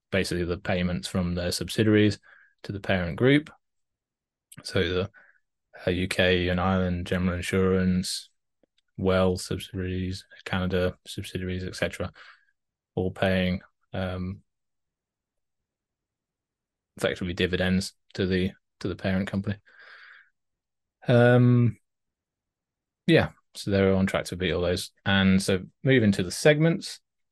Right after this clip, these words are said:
general insurance has held up fairly well despite the inflationary environment, with gross written premiums for the first nine months of twenty twenty-three up eleven percent at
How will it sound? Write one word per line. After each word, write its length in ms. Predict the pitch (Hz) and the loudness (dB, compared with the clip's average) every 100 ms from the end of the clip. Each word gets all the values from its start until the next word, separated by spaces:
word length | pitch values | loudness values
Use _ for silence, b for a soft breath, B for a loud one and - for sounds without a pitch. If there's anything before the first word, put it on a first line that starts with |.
| b b b _ | b b b _
general 300 | - 160 147 | 4 6 8
insurance 560 | 107 - 113 113 147 - | 6 6 6 6 4 -4
has 80 | - | -2
held 240 | 113 101 | 2 2
up 180 | 95 - | 0 -2
fairly 460 | - - 110 98 | -12 -4 -2 -2
well 380 | 92 98 135 156 - _ - | 2 4 4 2 -6 _ -8
despite 600 | - - - 104 104 - | -8 -6 2 4 4 0
the 240 | 107 95 | -4 -2
inflationary 580 | 95 - 95 - 92 90 | -2 0 0 2 0 0
environment, 480 | 90 95 117 139 - | 2 2 2 0 -2
with 200 | 113 98 | -8 2
gross 320 | 110 104 - | 4 4 2
written 260 | 95 95 | 0 2
premiums 540 | 95 101 98 101 98 - | 2 2 4 4 4 0
for 120 | 92 | -6
the 120 | 92 | -6
first 280 | - 101 92 | 0 2 2
nine 280 | 95 95 92 | 2 2 4
months 200 | 98 - | 2 0
of 40 | - | -6
twenty 200 | 98 95 | -4 -4
twenty-three 600 | 92 90 - 107 113 110 | -4 -6 -2 2 2 0
up 180 | 104 - | -4 -2
eleven 320 | 95 95 101 | 0 2 2
percent 500 | 98 - 95 104 - b b b b _ _ _ _ _ - | 0 -4 -2 -2 -4 b b b b _ _ _ _ _ -2
at 380 | 101 - - | -2 -2 -6